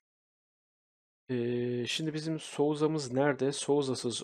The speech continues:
orta saha yürümüyor. Görüyorsunuz. Biat yerine Souza'yı attık. Rincon. Ee, Luis Alberto'nun biraz sakatlığı var ama kalsın.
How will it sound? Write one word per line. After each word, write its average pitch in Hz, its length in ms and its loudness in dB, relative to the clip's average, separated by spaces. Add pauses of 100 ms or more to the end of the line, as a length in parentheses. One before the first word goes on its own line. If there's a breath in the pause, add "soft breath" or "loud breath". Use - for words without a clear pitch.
orta 139 280 4
saha 139 360 4
yürümüyor. 127 680 -2
Görüyorsunuz. 110 640 -4 (220)
Biat 113 240 -2
yerine 127 360 0
Souza'yı 107 500 -4 (100)
attık. - 520 -2 (640 loud breath)
Rincon. 156 500 4 (480 soft breath)
Ee, 117 680 -2 (800)
Luis 139 200 0
Alberto'nun 143 640 4
biraz 139 180 4
sakatlığı 139 560 2
var 131 120 8
ama 151 340 4
kalsın. 147 520 2